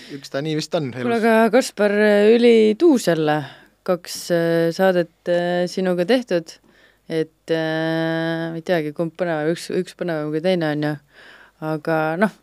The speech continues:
Speaker 2: sinuga me nagunii siin vestleme <laughs> iga kell uuesti kogu aeg ja saame kokku, aga tegelikult, äh, saate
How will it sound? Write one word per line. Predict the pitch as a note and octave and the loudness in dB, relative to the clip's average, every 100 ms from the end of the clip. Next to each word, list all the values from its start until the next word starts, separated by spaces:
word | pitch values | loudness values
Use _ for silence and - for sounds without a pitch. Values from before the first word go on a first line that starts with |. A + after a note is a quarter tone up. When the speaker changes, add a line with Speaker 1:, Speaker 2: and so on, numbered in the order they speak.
| _ - | _ -14
Speaker 2:
sinuga | - G3+ E3 | -4 -2 -2
me | E3 | -4
nagunii | E3+ F3+ E3 | -4 -2 -4
siin | D3+ D3 C#3+ | -4 -8 -8
vestleme | D#3+ - D#3 C3 D3 D#3 C#3 | -10 -8 -8 -6 -6 -8 -10
<laughs> | - - F#3 | -12 -6 -4
iga | F3+ D#3 | -2 -4
kell | E3+ E3+ | -2 -2
uuesti | E3+ F3 E3 - D3 | 0 0 0 -4 -6
kogu | D3 D3 | -4 -2
aeg | C#3+ C3+ | -4 -2
ja | C3+ D3 | -2 -2
saame | F3 D#3+ | -2 0
kokku, | E3+ - D#3+ | -2 -2 -2
aga | D#3+ | 0
tegelikult, | F3+ F3+ E3 D#3 _ _ _ _ D#3 | 0 -2 -4 -14 _ _ _ _ -8
äh, | D#3+ D#3+ D#3+ | -4 -2 -2
saate | F#3 A3 - E3 D#3+ | 0 0 0 -2 0